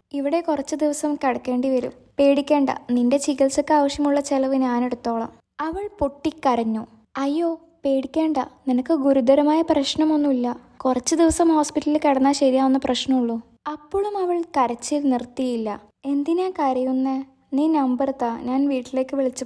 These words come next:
പറയാം." നിറകണ്ണുകളോടെ ആയിഷ പറഞ്ഞു, "എനിക്ക് വിളിക്കാൻ ആരുമില്ല." "അതെന്താ ആരുമില്ലാത്തത്?" അവളുടെ കഥ അവൾ അവനോട് പറഞ്ഞു. അവൻക്ക് സഹതാപം തോന്നി. ഇനി എന്ത് ചെയ്യുമെന്നറിയാതെ അവൻ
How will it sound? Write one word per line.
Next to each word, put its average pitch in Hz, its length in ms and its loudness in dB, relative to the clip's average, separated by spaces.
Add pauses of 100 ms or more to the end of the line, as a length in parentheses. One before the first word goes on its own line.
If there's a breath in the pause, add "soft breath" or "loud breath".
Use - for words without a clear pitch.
പറയാം." 226 520 -6 (140)
നിറകണ്ണുകളോടെ 302 1120 0
ആയിഷ 240 340 -4 (100)
പറഞ്ഞു, 240 360 -4 (540 soft breath)
"എനിക്ക് 294 320 2
വിളിക്കാൻ 285 520 0 (100)
ആരുമില്ല." 240 680 0 (380)
"അതെന്താ 415 360 4
ആരുമില്ലാത്തത്?" 269 1040 2 (320)
അവളുടെ 359 480 -2
കഥ 254 380 -2 (140)
അവൾ 240 340 -2 (100)
അവനോട് 285 440 2 (100)
പറഞ്ഞു. 233 420 0 (260)
അവൻക്ക് 370 440 -4
സഹതാപം 269 840 -2
തോന്നി. 240 320 -2 (340)
ഇനി 349 160 4
എന്ത് 359 400 2
ചെയ്യുമെന്നറിയാതെ 302 1120 2
അവൻ 247 320 -2